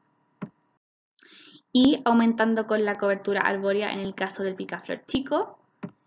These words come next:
y disminuyendo con la cobertura arbórea en el caso del queltehue. Eh, finalmente, las especies habitantes urbanas incluyeron especies como el cachudito, el chercán,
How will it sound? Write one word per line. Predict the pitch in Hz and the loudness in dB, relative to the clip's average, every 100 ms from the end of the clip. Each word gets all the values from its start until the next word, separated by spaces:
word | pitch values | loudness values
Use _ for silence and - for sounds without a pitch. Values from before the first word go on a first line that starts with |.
| _ _ _ _ _ | _ _ _ _ _
y | 233 233 | -2 0
disminuyendo | 220 226 220 214 202 214 220 214 | 2 2 2 0 -2 -2 -2 -2
con | 202 | -2
la | 196 | -2
cobertura | 196 190 190 190 | -2 -2 -2 -4
arbórea | 185 190 190 190 - | -2 -4 -4 -6 -8
en | 185 | -8
el | 185 | -8
caso | 180 175 - - | -8 -10 -8 -8
del | 95 190 | -6 -8
queltehue. | - - - - - - _ _ _ _ _ _ _ _ _ - - _ _ _ _ _ _ _ _ _ _ _ - - _ _ | -10 -10 -8 -10 -10 -16 _ _ _ _ _ _ _ _ _ -20 -20 _ _ _ _ _ _ _ _ _ _ _ -20 -20 _ _
Eh, | 226 214 208 | 0 0 0
finalmente, | 254 285 311 247 226 - 285 370 | 2 4 4 2 -2 -4 -6 -6
las | 254 247 | -8 -8
especies | 233 269 254 294 269 | -6 -6 -4 -4 -2
habitantes | 254 233 226 233 247 254 254 - | -4 -4 -4 -4 -4 -6 -8 -12
urbanas | - 220 208 202 220 269 - | -6 -4 -4 -4 -4 -6 -8
incluyeron | - 214 220 208 214 226 | -12 -10 -8 -6 -6 -6
especies | 226 - 214 - 208 | -8 -10 -8 -8 -10
como | - 202 196 | -10 -10 -8
el | 190 | -10
cachudito, | 175 - 185 226 233 254 - - _ _ _ _ - | -12 -12 -8 -8 -6 -8 -10 -18 _ _ _ _ -10
el | 202 190 | -6 -6
chercán, | 190 185 - 226 226 226 233 240 | -8 -14 -4 0 2 2 0 -4